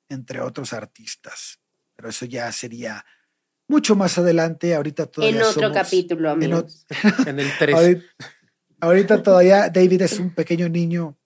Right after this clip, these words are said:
Speaker 1: escondido tras un sofá. Eh, en, en cuanto el sonido del calipso llegó a Brixton, David ya se había marchado. Empieza a haber una, una serie de cosas que se empiezan,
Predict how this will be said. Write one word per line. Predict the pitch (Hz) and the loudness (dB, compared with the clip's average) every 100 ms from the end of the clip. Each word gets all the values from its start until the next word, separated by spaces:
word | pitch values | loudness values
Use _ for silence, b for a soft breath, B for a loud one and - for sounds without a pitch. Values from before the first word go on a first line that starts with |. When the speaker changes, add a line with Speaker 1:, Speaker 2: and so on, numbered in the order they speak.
| - - - - | -20 -20 -20 -16
Speaker 1:
escondido | 151 135 - 135 147 156 | -10 -8 -8 -6 -6 -6
tras | 147 135 | -6 -8
un | 156 | -8
sofá. | 147 131 165 196 - - B B B - - - - - | -8 -6 -8 -8 -18 -20 B B B -20 -20 -20 -20 -6
Eh, | 190 202 214 220 - - | 0 4 2 0 -12 -4
en, | 202 214 - - | -2 -2 -4 -4
en | 202 190 | -4 2
cuanto | 214 208 180 208 | 4 4 4 2
el | 196 | 4
sonido | - 196 214 226 254 | 2 2 2 2 2
del | 208 185 - | 2 -2 0
calipso | 170 190 226 - | 0 2 0 0
llegó | 170 160 151 226 | 0 0 2 2
a | |
Brixton, | - 269 - - 208 214 - | 2 0 0 0 0 -2 -2
David | 196 202 190 151 | 2 2 0 -6
ya | 147 151 | -4 -6
se | 127 135 | -6 -10
había | 113 | -14
marchado. | 110 110 - - - - - - - - - - - - - | -14 -16 -12 -14 -14 -20 -20 -20 -20 -20 -20 -20 -20 -18 -12
Empieza | 156 190 180 - 170 | -6 -2 0 0 0
a | 156 | 0
haber | 170 180 185 | 0 0 -2
una, | 185 190 196 190 160 139 - - - | -4 -4 -4 -6 -6 -10 -16 -20 -8
una | 196 220 | -4 -2
serie | - 196 214 | -2 0 0
de | 185 151 | -2 -4
cosas | - 147 180 170 | -8 -8 -6 -8
que | - | -8
se | - | -10
empiezan, | 131 151 139 151 135 | -10 -10 -8 -10 -12